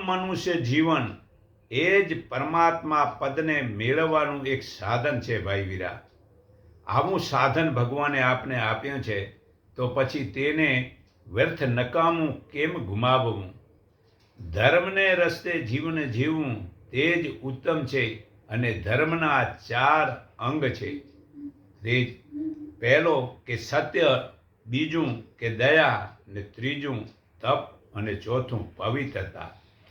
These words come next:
આ ચાર નિયમ પાલન કરીને જીવવું જોઈએ, બાકી બીજા જીવતા હોવા છતાં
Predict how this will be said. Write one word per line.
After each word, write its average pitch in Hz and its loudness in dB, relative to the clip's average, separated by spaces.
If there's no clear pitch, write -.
આ 120 0
ચાર 147 2
નિયમ 160 -2
પાલન 127 -2
કરીને 139 -4
જીવવું 120 -2
જોઈએ, 120 0
બાકી 113 -6
બીજા 120 2
જીવતા 110 -2
હોવા 160 6
છતાં 131 -4